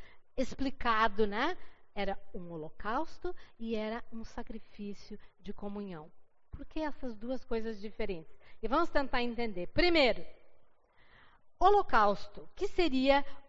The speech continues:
um holocausto? O holocausto era uma dedicação completa. Você dedicava completamente aquela oferta ao Senhor. Ah, todas as vezes em que aparece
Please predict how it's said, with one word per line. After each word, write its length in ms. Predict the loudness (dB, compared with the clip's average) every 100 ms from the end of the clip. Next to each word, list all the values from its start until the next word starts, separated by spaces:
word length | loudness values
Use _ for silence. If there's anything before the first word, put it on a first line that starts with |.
| 0
um 260 | 4 4 4
holocausto? 680 | 2 4 2 0 -2 0 2
O 40 |
holocausto 580 | 2 4 6 6 6 2
era 100 | 2
uma 160 | 0
dedicação 960 | -2 -2 0 2 0 -2 -4 -2 0 0
completa. 920 | -2 -4 -4 -2 -2 -2 -2 -6 -8 -10 -14 -14
Você 160 | -2 4
dedicava 840 | 4 4 2 -2 -2 2 2 2
completamente 1000 | 0 -2 -2 0 2 2 0 0 -4 -4
aquela 340 | -6 -2 0 0
oferta 760 | -4 -2 0 2 0 -2 -4 -6 -10 -4
ao 200 | 2 2
Senhor. 540 | 2 2 4 4 4 0 -6 -10 -18 -20 -20 _ -20 -20 -8
Ah, 720 | 0 2 2 2 0 -2 -4 -6 -10 -16 -20 -20 2
todas 300 | 6 6 6
as 220 | 2 2
vezes 640 | 4 6 6 4 0 -4 -8 -12 -20 -20 -14
em 120 | -6 -6
que 220 | 0 2
aparece 960 | 4 4 6 6 4 2 -2 -4 -2